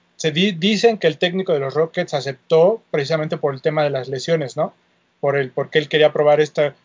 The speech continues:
un tenis de piel más rígido, que, que brindara más soporte a los atletas,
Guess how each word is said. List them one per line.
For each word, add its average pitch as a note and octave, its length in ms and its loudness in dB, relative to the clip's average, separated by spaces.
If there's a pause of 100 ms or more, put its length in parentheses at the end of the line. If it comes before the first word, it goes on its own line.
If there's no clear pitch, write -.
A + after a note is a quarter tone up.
(120)
un E3 100 -8
tenis D#3+ 240 -2
de C#3+ 120 -2
piel E3 420 2
más D3 240 -6
rígido, D#3 640 -2 (260)
que, C3+ 160 -8
que C#3 180 -8
brindara C#3+ 380 2
más D3+ 160 -4
soporte D3 380 -4
a - 20 0
los C3+ 160 -4
atletas, D#3+ 560 0